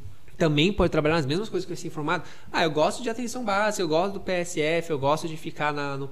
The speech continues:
na U B S", pode fazer também. "Ah, não, minha vida é pronto-socorro." Você pode trabalhar tanto em upa, você pode trabalhar no pronto-socorro menor, você pode trabalhar no pronto-socorro no hospital maior. É, mas isso depende de você ir atrás e também, muitas vezes, como eu falei, você ter os contatos. Isso,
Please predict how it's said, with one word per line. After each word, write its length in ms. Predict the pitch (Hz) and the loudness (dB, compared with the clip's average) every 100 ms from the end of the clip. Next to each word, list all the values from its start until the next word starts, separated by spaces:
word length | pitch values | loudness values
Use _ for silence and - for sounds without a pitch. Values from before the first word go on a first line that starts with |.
| - | -6
na 100 | 143 | -4
U 40 | 139 | 0
B 80 | 139 | 2
S", 340 | 135 139 147 | 2 0 -2
pode 300 | - 117 104 | -4 -2 -4
fazer 260 | - 131 127 | -2 0 0
também. 400 | 190 202 165 156 - - - | 0 0 0 -2 -6 -12 -4
"Ah, 140 | 156 165 | 2 2
não, 180 | 110 107 | 2 -4
minha 220 | 127 127 | -4 -4
vida 240 | 139 185 | -2 -4
é 20 | |
pronto-socorro." 480 | 196 185 185 226 135 | -2 -4 -4 -4 -4
Você 140 | 127 139 | -4 -2
pode 180 | 143 | -2
trabalhar 320 | 147 143 139 135 | 0 -2 -2 -2
tanto 340 | 147 156 208 - - - | -4 -4 -6 -6 -10 -6
em 160 | 156 147 | -4 -2
upa, 400 | 123 151 233 240 - - | 0 2 2 0 -4 -10
você 140 | - 143 | -6 -2
pode 240 | 143 139 | -2 -2
trabalhar 300 | 151 131 135 | -2 -2 -2
no 60 | 131 | -4
pronto-socorro 420 | 135 143 139 131 | -6 -6 -4 -4
menor, 440 | 127 117 139 175 | -2 0 4 4
você 180 | 175 165 | 2 -2
pode 200 | - 139 | -2 -2
trabalhar 300 | 143 139 135 | -2 -2 -2
no 100 | 135 | -4
pronto-socorro 380 | 143 131 143 135 | -6 -6 -6 -6
no 80 | 127 | -6
hospital 240 | - 127 | -8 -8
maior. 340 | 123 123 131 - - - - - - | -6 -4 -4 -4 -10 -12 -12 -10 -8
É, 340 | 139 131 127 127 | -6 -4 -4 -2
mas 160 | 143 | -4
isso 140 | 151 - | -4 -4
depende 460 | 311 302 302 320 349 - - - | -4 -2 -2 -4 -6 -10 -10 -6
de 120 | 196 | -4
você 240 | 196 202 | -2 0
ir 20 | |
atrás 560 | 202 202 143 131 156 180 | 0 0 2 4 2 0
e 80 | 165 | -2
também, 300 | 165 147 139 | -4 -4 -4
muitas 260 | 151 170 | -4 -4
vezes, 140 | 135 131 | -4 -4
como 160 | 143 | -4
eu 40 | 135 | -2
falei, 380 | 147 127 131 139 | -2 0 0 -2
você 180 | 143 180 | -4 -6
ter 140 | 156 | -4
os 120 | 143 143 | -4 -4
contatos. 540 | 165 196 180 123 - | -6 -2 -2 -2 -6
Isso, 420 | 131 - 135 120 | -8 -6 -6 -6